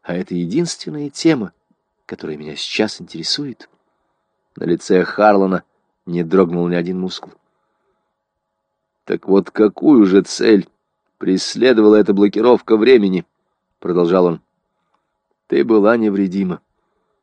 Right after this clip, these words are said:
Для чего был нужен барьер?» И тогда я задал себе вопрос,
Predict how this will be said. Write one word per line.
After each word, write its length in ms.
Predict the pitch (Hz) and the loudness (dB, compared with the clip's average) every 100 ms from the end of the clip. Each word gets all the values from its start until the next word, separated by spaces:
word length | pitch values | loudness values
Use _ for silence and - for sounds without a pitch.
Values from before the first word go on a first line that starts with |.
| _ _ _ | _ _ _
Для 180 | 92 101 | -4 -2
чего 580 | - 147 170 156 95 _ _ _ _ _ | 0 4 6 6 4 _ _ _ _ _
был 260 | - 95 | 2 2
нужен 460 | 95 110 113 90 87 | 4 2 2 0 0
барьер?» 400 | 95 98 98 - _ _ _ _ _ _ _ _ _ _ _ _ _ _ _ _ _ | -2 0 -2 -4 _ _ _ _ _ _ _ _ _ _ _ _ _ _ _ _ _
И 160 | 101 | -10
тогда 440 | 95 113 110 123 147 | 0 0 2 2 4
я 180 | 139 117 | 4 6
задал 340 | 143 139 127 | 4 4 2
себе 320 | - 120 131 | 2 -2 0
вопрос, 560 | 117 110 135 123 - | 0 0 0 0 -2